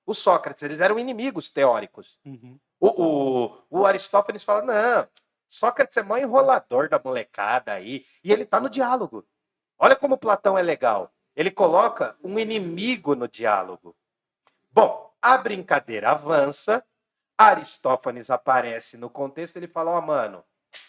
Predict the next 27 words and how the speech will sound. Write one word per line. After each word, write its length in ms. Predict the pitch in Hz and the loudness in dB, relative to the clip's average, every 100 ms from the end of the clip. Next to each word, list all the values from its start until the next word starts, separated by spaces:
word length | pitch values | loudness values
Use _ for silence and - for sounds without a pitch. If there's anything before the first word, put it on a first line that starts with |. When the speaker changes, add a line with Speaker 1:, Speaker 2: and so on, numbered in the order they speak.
| _ _ _ | _ _ _
Speaker 1:
de 120 | 147 | -6
moral, 640 | 170 175 139 107 80 - _ _ _ _ _ _ _ _ _ _ _ | 2 4 4 2 -2 -12 _ _ _ _ _ _ _ _ _ _ _
vocês 160 | 135 | -16
estão 240 | - 151 160 | -8 -4 -4
aloprando. 760 | 165 170 170 113 101 107 90 _ _ _ _ _ _ _ _ _ _ _ _ _ - | -2 -6 -8 -10 -8 -8 -12 _ _ _ _ _ _ _ _ _ _ _ _ _ -4
Eu 100 | 185 | -2
vou 120 | 185 | 0
dar 120 | 135 | 0
uma 120 | 127 110 | -2 -4
definição 640 | 110 _ 101 95 - 95 | -8 _ -20 -18 -12 -10
legal 540 | 95 90 90 82 76 _ _ _ _ _ | -10 -10 -8 -8 -10 _ _ _ _ _
do 140 | 104 95 | -20 -20
que 160 | - | -14
é 60 | 92 | -12
o 100 | 90 | -10
amor. 340 | 85 85 80 _ _ _ _ _ _ _ _ _ _ _ _ | -12 -18 -20 _ _ _ _ _ _ _ _ _ _ _ _
Eu 200 | 165 196 | 0 0
vou 100 | 156 | 0
dar 160 | 139 113 | -2 -2
uma 140 | 104 | -2
definição 540 | 101 101 104 98 - 104 | -8 -12 -18 -20 -18 -8
bacana 540 | 107 - - 104 95 | -8 -8 -8 -8 -8
do 100 | 90 | -16
que 140 | 98 110 | -18 -10
é 40 | |
o 80 | 98 | -8
amor. 320 | 98 92 80 | -8 -12 -18